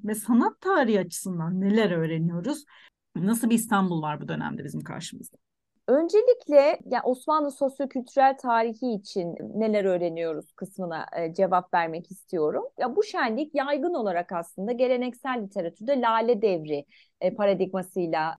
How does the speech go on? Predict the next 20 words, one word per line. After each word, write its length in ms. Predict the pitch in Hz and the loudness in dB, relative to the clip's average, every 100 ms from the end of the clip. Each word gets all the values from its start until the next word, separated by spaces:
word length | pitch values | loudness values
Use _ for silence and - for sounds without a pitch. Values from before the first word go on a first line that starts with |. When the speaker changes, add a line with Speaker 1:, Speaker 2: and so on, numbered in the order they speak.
| - | -4
Speaker 2:
özdeşleşmiş 920 | 208 185 190 180 175 160 165 156 - | -2 0 -2 -2 -6 -6 -10 -12 -8
bir 100 | 160 | -10
şenlik. 580 | 160 156 131 185 403 - | -8 -10 -6 -6 -6 -4
Yani 140 | 233 | -4
farkındaysak 680 | 233 254 262 262 277 285 285 | 0 0 2 0 -2 -2 -4
hiç 220 | 370 - | -4 0
Lale 300 | 254 226 220 | 0 2 0
Devri 400 | 214 196 196 196 _ _ | 0 0 -2 -4 _ _
tanımını 400 | 240 226 226 247 | -4 -2 -2 -4
şu 160 | 302 294 | -4 -2
ana 180 | 240 233 | -2 -4
kadar 320 | 233 214 214 | -2 -2 -2
kullanmadım. 640 | 262 247 226 190 165 339 370 | -2 2 4 2 0 -2 -2
Çünkü 260 | 339 294 | -2 0
aslında 480 | 311 302 - 302 294 | 0 0 -2 -4 0
literatürde 760 | 285 302 311 269 - 233 262 294 | 0 0 0 0 -2 -4 -4 -4
son 220 | 302 285 | -4 -2
yirmi 360 | 254 277 277 | 0 0 0
senedir 460 | 294 233 202 262 269 | -2 -4 -2 -4 -4
çok 280 | - 294 | -4 -4